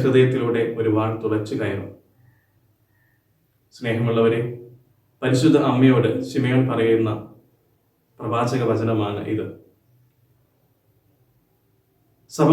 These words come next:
പഠിപ്പിക്കുന്ന പഠനങ്ങളിൽ വ്യാകുല മാതാവിൻ്റെ ഒരു വ്യാകുലമായിട്ടാണ്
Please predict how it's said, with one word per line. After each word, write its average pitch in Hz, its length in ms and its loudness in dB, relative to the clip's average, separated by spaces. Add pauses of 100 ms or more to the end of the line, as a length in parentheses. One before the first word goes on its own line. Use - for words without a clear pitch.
പഠിപ്പിക്കുന്ന 151 480 4 (640)
പഠനങ്ങളിൽ 127 500 2 (2500)
വ്യാകുല 147 320 6 (100)
മാതാവിൻ്റെ 131 580 4 (360)
ഒരു 147 120 2 (120)
വ്യാകുലമായിട്ടാണ് 123 840 2